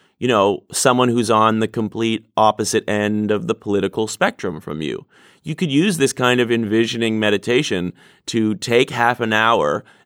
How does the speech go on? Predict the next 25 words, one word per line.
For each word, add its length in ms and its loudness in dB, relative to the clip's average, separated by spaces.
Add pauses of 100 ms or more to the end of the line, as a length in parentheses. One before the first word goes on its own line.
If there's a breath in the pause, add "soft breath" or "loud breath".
and 220 -2
just 320 -2 (320)
get 360 0
a 140 -6 (160)
taste, 580 -6
get 140 0
a 60 2
glimpse 760 -2 (320 soft breath)
of 160 -2
what 240 -2
life 640 2 (100)
under 320 -2
that 460 0
ideology 880 -2
might 340 -6
be 120 -6
like, 420 -2 (300 soft breath)
what 180 0
life 580 2
in 200 -6
their 180 0
culture 720 -8
might 240 -12
be 80 -8
like. 420 -12